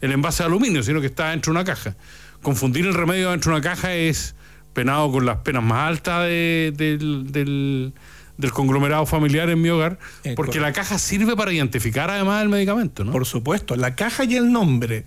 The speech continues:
Speaker 2: <clears throat> La caja es muy importante y por eso nunca sacar los medicamentos de la caja. Segundo, el nombre de marca también es muy importante. ¿Y por qué es muy importante? No solamente por un tema comercial que distingue de un laboratorio a otro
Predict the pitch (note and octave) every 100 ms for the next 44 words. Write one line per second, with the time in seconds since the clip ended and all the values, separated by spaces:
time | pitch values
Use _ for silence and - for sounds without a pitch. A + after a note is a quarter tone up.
0 | - G#3+ G3+ A#3+ F#3+ D#3 B2+ B2 D#3+ F#3+
1 | A#3+ C#4+ - - - - - C#3 C3+ C#3
2 | D3 G#3+ C4 B3 A#3 - G#3 D3 - E3+
3 | A#3+ C3+ C#3+ D3 D3 D3+ F3 F3 D#3+ D#3+
4 | E3 D#3+ C#3+ C3+ C3 D#3 F3 E3+ - A#2+
5 | - C#3 E3 F3+ F#3+ A#3+ - - - -
6 | - - E3 D3 D3 D#3 G3+ G#3+ A#3 G#3
7 | D3 C3 D3+ D#3+ F#3+ C#3 C3 E3 E3 E3+
8 | D#3+ C3 - F3+ - - - - - C3
9 | C#3 C#3 G3 A3+ A3 G#3+ A#3 G3 - B2+
10 | F#3 C#4 B3+ B3 C4 G#3 D3+ D#3+ E3 D3
11 | B2 A2+ D#3+ E3 - C#3 C3 - - -
12 | - - D#3 - - G3+ A3 A3+ G3 F#3+
13 | F#3 E3+ D3 C3+ E3 D#3+ E3 D#3+ G#2+ A2+
14 | F3